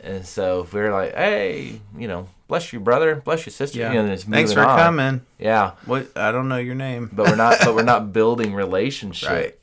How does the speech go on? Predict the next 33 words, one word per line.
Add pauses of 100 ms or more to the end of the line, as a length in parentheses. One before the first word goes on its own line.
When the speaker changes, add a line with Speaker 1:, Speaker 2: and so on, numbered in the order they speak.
(300)
Speaker 1:
You
know,
are
we
just
saying,
"Be
warm
and
well
fed"?
Speaker 2:
Mm. (600)
Yeah,
totally. (500)
Yeah,
and
I
think
that's
easy (120)
probably
for (240)
the
church
in
general
to
fall
in
the
trap
of. (200)
Speaker 1:
Yeah.